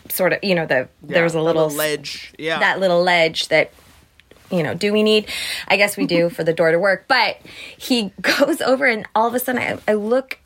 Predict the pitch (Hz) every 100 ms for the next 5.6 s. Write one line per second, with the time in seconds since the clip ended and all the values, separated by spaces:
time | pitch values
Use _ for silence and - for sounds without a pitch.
0 | _ - 220 233 226 196 - - 196 -
1 | 226 262 269 285 247 247 226 220 - -
2 | 214 - - 247 233 190 180 - _ -
3 | - - - - _ _ _ _ _ _
4 | _ _ _ _ _ _ - 226 233 233
5 | 226 196 190 190 -